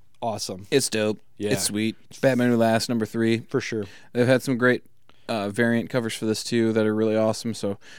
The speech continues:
Speaker 2: check those out. But
Speaker 1: Right.
Speaker 2: get it. Get it.
Speaker 1: Get
Speaker 2: It's
Speaker 1: it.
Speaker 2: hot.
Speaker 1: Get it. Get it while it's hot.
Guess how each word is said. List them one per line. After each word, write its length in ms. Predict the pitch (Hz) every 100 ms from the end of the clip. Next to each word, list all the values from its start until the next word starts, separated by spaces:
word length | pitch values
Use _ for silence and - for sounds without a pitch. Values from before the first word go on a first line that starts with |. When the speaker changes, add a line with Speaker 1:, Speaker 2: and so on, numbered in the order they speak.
| - -
Speaker 2:
check 280 | - 117
those 320 | - 107 107 107
out. 260 | 107 101 -
But 160 | 101 - -
Speaker 1:
Right. 240 | 95 90 - -
Speaker 2:
get 220 | 135 131
it. 120 | 123 - - -
Get 220 | - 143 131
it. 100 | - - -
Speaker 1:
Get 80 | 131
Speaker 2:
It's 60 |
Speaker 1:
it. 40 | 127
Speaker 2:
hot. 240 | 143 - -
Speaker 1:
Get 300 | 127 135 135
it. 180 | 139 -
Get 220 | 135 135
it 100 | -
while 160 | 135 143
it's 120 | -
hot. 200 | 123 113